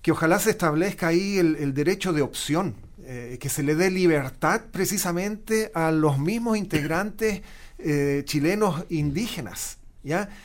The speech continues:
Que, que no ellos queden amarrados, que necesaria y obligatoriamente por el hecho de tú considerarte integrante de un pueblo o nación indígena, tengas que ir al lonco,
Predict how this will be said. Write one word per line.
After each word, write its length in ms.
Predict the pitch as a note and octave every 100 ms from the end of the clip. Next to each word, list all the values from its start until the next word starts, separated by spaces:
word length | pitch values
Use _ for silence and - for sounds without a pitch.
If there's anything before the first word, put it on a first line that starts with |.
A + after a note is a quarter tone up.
| - -
Que, 260 | D#3 D3
que 300 | - D3 D3
no 300 | D3 F3 A3 A3 G3+
ellos 360 | G3 G#3 E3
queden 320 | - F#3+ G3
amarrados, 760 | F#3 E3 D3 C3+ F3 G#3 A3+ A#3 A#3+ - -
que 260 | - D#3 E3
necesaria 840 | E3 D3+ D#3+ C#3 A3 A3 A#3 F#3+
y 120 | D#3+ D#3+
obligatoriamente 1300 | D3+ D3 D3 F3 A3+ A3 F#3+ A3 A3+ A3 - G3+
por 180 | F#3+ D3+
el 140 | D3+
hecho 260 | F#3+ G3+ F3
de 260 | D#3 D#3+ D#3 - -
tú 180 | G3 G#3+
considerarte 1000 | F#3 F3 D#3+ E3+ F#3 - F#3 F3 E3+ D#3+
integrante 520 | D3+ D3+ D3 F#3 F#3
de 60 | F3
un 160 | E3+ -
pueblo 360 | F#3 F#3+ F#3
o 40 | E3
nación 300 | D3+ F3 F3
indígena, 480 | D#3 F#3 F#3 G#3+ A#3 - - - - -
tengas 480 | G#3+ B3+ A#3+ D#3+
que 140 | - F#3
ir 360 | G3 A#3+ A#3 -
al 200 | F3 F3
lonco, 440 | B3 D4+ - -